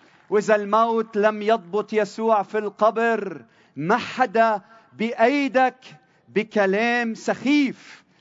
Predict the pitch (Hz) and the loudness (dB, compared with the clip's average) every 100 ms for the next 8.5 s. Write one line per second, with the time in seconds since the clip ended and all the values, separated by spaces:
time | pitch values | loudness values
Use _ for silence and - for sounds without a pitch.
0 | _ - 175 196 196 196 196 196 190 190 | _ -2 0 0 0 -2 -2 -2 0 0
1 | 160 180 170 180 185 175 - 185 185 190 | -2 -4 0 0 0 -6 -6 -8 -8 -6
2 | 180 165 185 190 - _ _ _ _ 131 | -4 -2 -4 -8 -8 _ _ _ _ -2
3 | 180 185 180 170 160 165 170 160 156 - | -2 -2 -4 -4 -4 -2 -2 -2 -6 -12
4 | _ _ _ 143 165 165 156 151 143 147 | _ _ _ -2 -2 -2 -2 -4 -4 -2
5 | 156 151 139 135 151 143 139 123 123 123 | -2 -2 -4 -8 -8 -8 -4 -4 -4 -8
6 | - 131 - 110 95 _ _ _ _ _ | -6 -8 -6 -10 -10 _ _ _ _ _
7 | _ _ _ _ _ _ _ _ _ _ | _ _ _ _ _ _ _ _ _ _
8 | _ - 185 208 | _ -2 -2 0